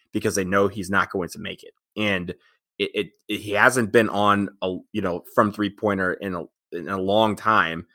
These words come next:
Uh, a-, and that's really kind of affecting his offense when he's, you know, he took twelve shots. And I know that probably ties into the fact that Zion was out and, and the shots gotta come from somebody, and he was trying to step up and, and make some plays.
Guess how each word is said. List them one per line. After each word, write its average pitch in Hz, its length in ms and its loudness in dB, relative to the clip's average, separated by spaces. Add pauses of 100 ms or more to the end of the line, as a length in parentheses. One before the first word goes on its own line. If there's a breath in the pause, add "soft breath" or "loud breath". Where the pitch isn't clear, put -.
(240)
Uh, 95 160 -4 (160)
a-, 104 140 -6
and 104 140 -4
that's 127 320 -2
really 113 500 -2
kind 120 200 -4
of 95 100 -2
affecting 104 520 -6
his 101 380 -6 (100)
offense - 480 -8
when 95 240 -6 (400)
he's, 147 480 -8
you 127 120 -4
know, 107 100 0
he 113 120 -8
took - 280 -8
twelve 139 360 0
shots. - 440 2
And 107 100 -2
I 107 60 0
know 120 180 4
that - 220 -2
probably 104 720 0 (260)
ties 104 320 6
into 95 180 -4
the 92 80 -4
fact 95 240 -4
that 69 100 -12
Zion 101 280 2
was 92 140 -2
out 95 200 2
and, 87 220 -10
and 95 120 -8
the 92 60 -10
shots - 340 -2
gotta 92 280 -4
come 95 260 -6
from 90 160 -8
somebody, 98 720 -2 (340)
and 95 100 -8
he 107 140 -6
was 95 160 -6
trying 98 240 -2
to 92 80 -8
step - 340 -6
up 87 140 -6
and, 87 220 -12
and 95 120 -8
make 90 200 -6
some 87 180 -12
plays. 104 420 0